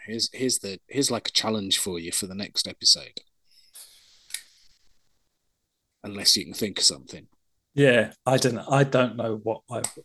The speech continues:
Speaker 2: I, yeah, I
Speaker 1: I know.
Speaker 2: never, ne-, ne-, <laughs> never, never
Speaker 1: 'Cause Jimmy
Speaker 2: been
Speaker 1: started doing these "Love You Byes," you see, and I
Speaker 2: Yeah.
Speaker 1: thought, "I've, I've gotta come up with something."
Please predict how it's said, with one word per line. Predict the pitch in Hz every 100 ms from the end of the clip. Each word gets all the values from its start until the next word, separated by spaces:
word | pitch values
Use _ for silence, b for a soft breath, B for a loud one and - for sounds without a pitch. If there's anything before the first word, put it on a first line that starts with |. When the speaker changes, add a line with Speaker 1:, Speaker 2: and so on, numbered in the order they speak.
| 120
Speaker 2:
I, | 113 - -
yeah, | 110 104 - _
I | 117 113 _ _ _ - b b b b
Speaker 1:
I | 123
know. | 117 127
Speaker 2:
never, | 131 139 - _ -
ne-, | 143 147
ne-, | 143 127
<laughs> | -
never, | 147 139 170 151 -
never | 165 151
Speaker 1:
'Cause | 156
Jimmy | 143 190 220 202
Speaker 2:
been | 160
Speaker 1:
started | - 147 139 131
doing | 143 135 131
these | 127 120
"Love | 131 113
You | 117
Byes," | 131 135 117 107 -
you | 95
see, | - 82 76 95 104 -
and | 120
I |
Speaker 2:
Yeah. | 214 165 113
Speaker 1:
thought, | 113
"I've, | 135 -
I've | 151
gotta | - 170
come | - 123
up | 107
with | -
something." | - 101 - 80